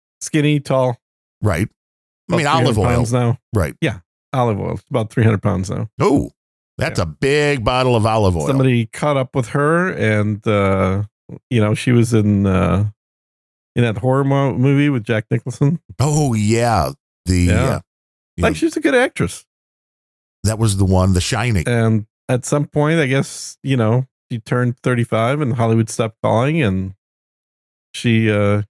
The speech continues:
Speaker 1: got a job working at Walmart or something.
Speaker 2: The, uh, family story is that my wife's brother was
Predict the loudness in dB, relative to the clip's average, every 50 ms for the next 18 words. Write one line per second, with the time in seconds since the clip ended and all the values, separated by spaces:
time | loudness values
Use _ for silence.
0 | _ _ _ _ -4 -2 -2 0 0 0 0 0 0 -2 -2 -2 -2 -2 0 0
1 | 0 0 0 0 0 -2 -2 -4 -4 -6 -4 -4 -6 -6 _ _ _ _ _ _
2 | _ _ _ _ 0 0 2 4 4 4 4 2 2 0 -2 -4 -4 -2 0 2
3 | 2 2 2 2 0 -2 -6 _ _ _ _ -20 -10 -6 -4 -2 0 0 0 0
4 | 0 0 -2 -4 -4 -6 -6 -4 -2 -2 -2 -2 -4 -2 -2 -2 0 0 0 0
5 | 0 0 -2 -4 -6 -6 -2 0 0 2 2 0 0 -2 -4 -8 -14 _ _ _
6 | _ _ _ 0 0 2 2 2 0 0 -2 -4